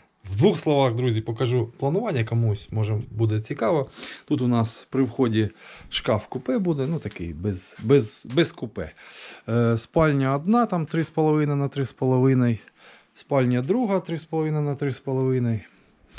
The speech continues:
Тут у нас буде диванчик такий якийсь розкладаючийся. Тут кухня, е, тут камін, тут телевізор. Тут буде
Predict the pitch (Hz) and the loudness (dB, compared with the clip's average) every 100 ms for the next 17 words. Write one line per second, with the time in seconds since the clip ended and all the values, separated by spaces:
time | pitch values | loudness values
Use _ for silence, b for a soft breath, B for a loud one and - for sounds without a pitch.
0 | B B - 143 123 123 117 101 117 113 | B B -12 -8 -2 0 0 -2 -6 -2
1 | 113 107 - - 104 127 180 247 214 175 | 0 0 -6 -10 -4 -2 0 0 -2 -6
2 | - - 143 131 135 120 131 127 - 135 | -10 -4 -4 -2 -4 -4 -4 -6 -6 -6
3 | 131 131 120 117 - 117 - 120 107 B | 0 2 2 0 -4 -8 -6 -6 -6 B
4 | B B B B B - _ - 151 - | B B B B B -20 _ -2 -2 -4
5 | B B B - 247 233 - 190 170 - | B B B -2 0 2 0 -2 -2 -6
6 | - - _ - - _ B B B B | -18 -20 _ -20 -20 _ B B B B
7 | B B _ 117 123 120 - 147 - - | B B _ -2 0 0 -2 -4 -2 0
8 | 156 240 254 220 B B B B _ B | 4 4 4 0 B B B B _ B
9 | B B B B B B - 135 - - | B B B B B B -8 -8 -8 -4
10 | 123 147 214 226 190 165 117 B B B | 0 0 0 -2 -2 -4 -6 B B B
11 | _ _ B B B B B B B B | _ _ B B B B B B B B
12 | _ _ 143 131 117 123 120 123 117 | _ _ -2 -2 0 -2 2 2 2